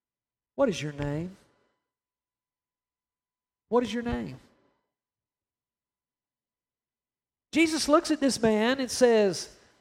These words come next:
"Okay, I get it. I understand what's going on with you right now." And he stops and says, "What is your name?" Now, right now, you're probably thinking, "Mike, what, what,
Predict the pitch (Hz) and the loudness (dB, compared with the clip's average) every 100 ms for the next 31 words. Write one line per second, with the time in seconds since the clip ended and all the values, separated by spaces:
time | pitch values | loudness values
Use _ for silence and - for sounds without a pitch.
0 | _ _ _ 247 262 220 202 170 156 165 | _ _ _ -2 2 4 2 2 0 0
1 | - - - 202 233 - 233 220 - 202 | -6 -18 0 2 2 2 0 0 -2 0
2 | 185 190 208 135 147 135 143 151 143 139 | 2 2 0 -4 -6 -4 0 0 0 -4
3 | 135 156 180 _ _ _ _ _ - 196 | -4 -4 -8 _ _ _ _ _ -4 -4
4 | 175 233 208 202 196 - 170 147 - - | 2 4 4 2 -4 -4 -4 -6 -12 -20
5 | - - _ _ 147 175 196 190 - - | -20 -20 _ _ 0 2 0 -6 -18 -20
6 | _ _ _ _ - 143 143 147 139 131 | _ _ _ _ -12 -8 -8 -6 -8 -8
7 | 135 131 - _ _ _ _ _ _ _ | -14 -20 -20 _ _ _ _ _ _ _
8 | - - _ 156 170 247 233 226 196 220 | -20 -20 _ 2 6 6 6 4 6 6
9 | 202 170 214 170 156 202 240 - 233 170 | 4 2 -2 -4 -2 -2 -2 -6 -8 -8